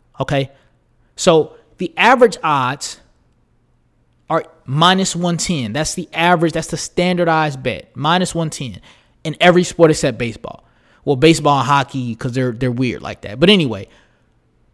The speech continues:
minus one ten is gonna be your average in N F L, college football, N B A, college basketball, which are ones you're gonna get from us anyway. So minus one ten, we'll go with that. If you're fifty-five percent,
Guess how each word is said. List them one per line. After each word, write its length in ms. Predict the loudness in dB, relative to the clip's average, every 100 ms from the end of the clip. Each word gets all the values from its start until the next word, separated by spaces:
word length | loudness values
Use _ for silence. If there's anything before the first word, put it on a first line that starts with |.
| _ -10
minus 420 | 0 4 4 2
one 180 | 0 -4
ten 220 | -2 -2
is 100 | -2
gonna 140 | -4 -2
be 80 |
your 120 | -2 0
average 460 | 0 0 -2 -6
in 80 | -10
N 200 | -6 -6
F 180 | -6 -4
L, 320 | -2 -2 -4
college 320 | -2 -2 -2
football, 520 | -4 -6 -4 -4 -4
N 140 | -6 -6
B 140 | -4
A, 80 | -4
college 300 | -4 -6 -4
basketball, 440 | -6 -6 -6 -6
which 140 | -6 -8
are 60 |
ones 260 | -6 -6 -6
you're 60 | -6
gonna 220 | -8 -6
get 200 | -8 -8
from 160 | -10
us 180 | -10 -12
anyway. 260 | -14 -18 -10
So 160 | -4
minus 300 | 0 2 0
one 140 | -4 -8
ten, 240 | -8 -8
we'll 120 | -6
go 100 | -4
with 160 | -4 -4
that. 180 | -10 -12
If 120 | -8
you're 100 | -6
fifty-five 540 | -2 0 0 2 4 4
percent, 400 | 0 -4 -4